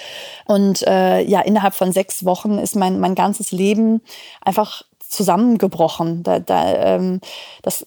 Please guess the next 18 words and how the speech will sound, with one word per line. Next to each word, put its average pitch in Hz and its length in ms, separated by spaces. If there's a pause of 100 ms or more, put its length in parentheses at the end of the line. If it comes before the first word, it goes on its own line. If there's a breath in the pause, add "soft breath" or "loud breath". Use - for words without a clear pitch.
(140)
war 185 260
mir 233 160
auch 202 120
so 214 200
gar 202 220
nicht 233 160
bewusst, 202 600
weil 190 360 (480 soft breath)
mir 190 440
in 190 180
dem 208 140
Moment, 214 320
als 185 140
ich 185 80
dann 185 140
im 185 100
Rollstuhl 233 600
saß, 226 580